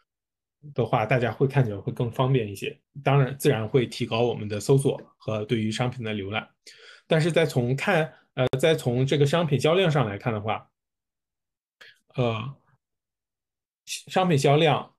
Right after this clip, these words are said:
并没有一个非常明显的提升，也就是说它的一个转化率并没有提高。那为什么没有，这个转化率没有提高？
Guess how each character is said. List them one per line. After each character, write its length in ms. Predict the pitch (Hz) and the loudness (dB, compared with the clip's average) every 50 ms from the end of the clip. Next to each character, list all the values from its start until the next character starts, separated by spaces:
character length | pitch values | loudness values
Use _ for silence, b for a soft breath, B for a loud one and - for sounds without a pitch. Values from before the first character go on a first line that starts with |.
| _ _ - | _ _ -2
并 180 | - 196 185 156 | 0 2 4 4
没 140 | 135 127 131 | 4 4 4
有 280 | 123 110 - - - - | 2 0 0 -4 -6 -10
一 140 | 113 110 110 | -10 -10 -4
个 420 | - 143 123 120 117 110 107 107 | 0 2 2 4 4 2 0 0
非 120 | - 147 135 | 0 0 0
常 180 | 135 117 113 | 0 0 -4
明 160 | 117 113 113 120 | -2 -4 -2 -2
显 140 | 131 120 | -2 -2
的 80 | 107 104 | -2 -4
提 220 | 101 - - 110 | -8 -8 -8 -8
升， 280 | 104 - 113 107 107 113 113 | -6 -4 -4 -4 -4 -6 -6
也 40 | 98 | -6
就 140 | 110 120 | -4 -4
是 60 | 120 - | 0 2
说 180 | 143 135 135 | 4 4 4
它 160 | 135 - 147 | 2 2 2
的 100 | 143 151 | 2 4
一 60 | 143 127 | 4 4
个 100 | 139 143 | 4 2
转 220 | 139 117 95 98 | 2 0 -4 -2
化 200 | 110 180 175 165 | 0 0 2 2
率 180 | 170 170 135 117 | 2 2 2 2
并 200 | - 139 123 113 | 2 0 -2 -2
没 120 | 110 110 | -2 -4
有 200 | 117 107 110 107 | -4 -4 -4 -6
提 200 | 101 - - 113 | -8 -10 -10 -8
高。 340 | 104 - 110 113 123 127 b b b b b b b | -4 -2 -2 -2 -4 -6 b b b b b b b
那 80 | - 160 | 0 2
为 100 | 175 185 | 2 4
什 140 | 143 151 139 | 4 6 6
么 80 | 139 | 6
没 120 | 139 127 131 | 6 6 4
有， 220 | 139 123 113 - - _ _ - - | 4 2 2 0 -6 _ _ -12 -6
这 120 | - 147 | -2 0
个 80 | 131 135 | 2 2
转 180 | 139 139 98 | 2 2 2
化 140 | 104 151 185 | 2 2 4
率 180 | 202 202 151 143 | 6 6 4 4
没 140 | 123 113 117 | 2 0 -2
有 120 | 110 104 | -2 -2
提 200 | 104 - - 110 | -4 -4 -4 -4
高？ 340 | 104 101 101 104 120 - | -2 -2 -4 -4 -6 -8